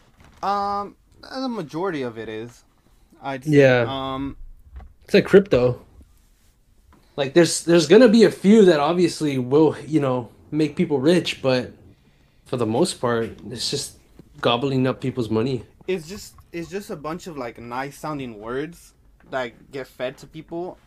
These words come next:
Speaker 1: and making them believe,
Speaker 2: Mm-hmm.
Speaker 1: "Oh, yeah, yeah, this is a good, this is a good idea, this is a good idea." Um, yeah, everyone, do your research on N F Ts. I know you're probably fucking tired of 'em already.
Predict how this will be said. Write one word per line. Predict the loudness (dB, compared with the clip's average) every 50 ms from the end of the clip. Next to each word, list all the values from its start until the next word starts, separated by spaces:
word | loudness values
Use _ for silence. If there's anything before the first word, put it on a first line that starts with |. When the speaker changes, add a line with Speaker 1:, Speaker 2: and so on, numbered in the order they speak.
| _ _
Speaker 1:
and | -16 -16 -16 -16 _ _ -18
making | -16 -14 -14 -12 -12 -12
them | -10 -10
believe, | -8 -6 -4 -4 -2
Speaker 2:
Mm-hmm. | -2 0
Speaker 1:
"Oh, | -2 -2
yeah, | -2 -4 -6 -6 -6 -6
yeah, | -4 -4 -4 -4 -4
this | -4 -4 -6
is | -6 -8
a | -10
good, | -10 -8 -6 -6 -6 -6 -10 _ _ _ -8
this | -8 -6 -6
is | -8
a | -10
good | -8 -6 -6
idea, | -4 -6 -6 -8 -8 -8 -8 -6
this | -6 -8 -10
is | -10
a | -10
good | -10 -10 -10
idea." | -10 -10 -12 -14 -16 -16 -18 _ _ -14 -10 -8 -6 -6 -8 -8 -12 _ -20 -20 _ -20 -20 -20 -20 -20 -20 _ _ -20 -18 -18 -18 -20 -20 -20 _ -20 -16 -10
Um, | -8 -6 -6 -4 -6 -8 -10 -14 _ _ _ _ _ _ _ _ _ _ _ _ _ _ -20 -10 -6
yeah, | -2 -2 -2
everyone, | -2 -2 -4 -6 -8
do | -8 -8 -8 -8
your | -6 -6
research | -6 -6 -6 -6 -8 -10 -8
on | -8 -8 -8
N | -8 -8 -10
F | -10 -12
Ts. | -14 -14 -12 -10 -10
I | -8 -8
know | -6 -6 -8 -10 -10 -10
you're | -10 -10 -10
probably | -10 -8 -8 -8 -8 -8
fucking | -10 -14 -18 -16 -16 -16 -16
tired | -16 -12 -8 -4 -4 -4 -4 -6
of | -8 -10 -8
'em | -8 -8
already. | -6 -6 -6 -6 -8 -8 -10 -12